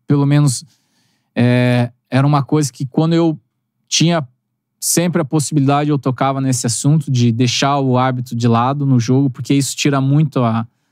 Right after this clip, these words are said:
a atenção do jogador, a concentração.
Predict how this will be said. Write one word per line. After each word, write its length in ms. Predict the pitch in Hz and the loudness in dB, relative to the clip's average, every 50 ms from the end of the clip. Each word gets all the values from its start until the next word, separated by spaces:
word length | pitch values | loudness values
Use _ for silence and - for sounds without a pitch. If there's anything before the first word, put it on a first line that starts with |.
| _ _ _ - | _ _ _ -6
a 580 | - 110 107 110 110 110 107 107 110 - 120 | -2 0 0 0 0 0 0 -2 -2 -2 -2
atenção 640 | 127 127 - 143 135 127 113 - - - 139 143 147 | -2 -2 0 0 0 0 0 -2 -2 0 2 2 2
do 120 | 147 131 120 | 2 2 2
jogador, 580 | 117 123 117 120 113 110 113 123 131 139 139 | 2 2 0 0 0 0 0 0 2 2 2
a 80 | 127 113 | 0 -2
concentração. 1000 | - - 131 131 127 - 127 120 123 120 110 107 - - 127 127 135 147 143 | 0 0 0 0 2 0 0 0 0 -2 -4 -4 -2 0 2 2 2 2 0